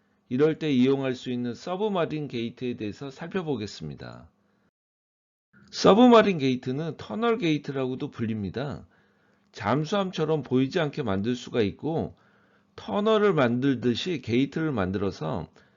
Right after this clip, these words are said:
성형품 안쪽에서 용융수지를 제한하면서 주입하는 게이트입니다.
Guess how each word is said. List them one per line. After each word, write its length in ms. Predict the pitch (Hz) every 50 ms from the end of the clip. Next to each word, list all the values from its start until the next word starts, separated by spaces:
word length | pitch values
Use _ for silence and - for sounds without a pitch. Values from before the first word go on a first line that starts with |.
| _ _ _
성형품 640 | _ - - 165 170 180 185 175 160 - 175 170 165
안쪽에서 760 | 143 107 104 113 101 - 135 131 120 123 123 - 151 135 113
용융수지를 920 | 110 110 117 135 156 180 196 202 196 - - 165 151 - 151 143 151 143 123
제한하면서 800 | - 127 120 131 139 147 143 139 131 127 127 123 - 143 131 131
주입하는 540 | - 131 131 143 143 - 147 143 147 135
게이트입니다. 920 | - - 98 110 123 123 - 151 120 92 80 76 - - - - - -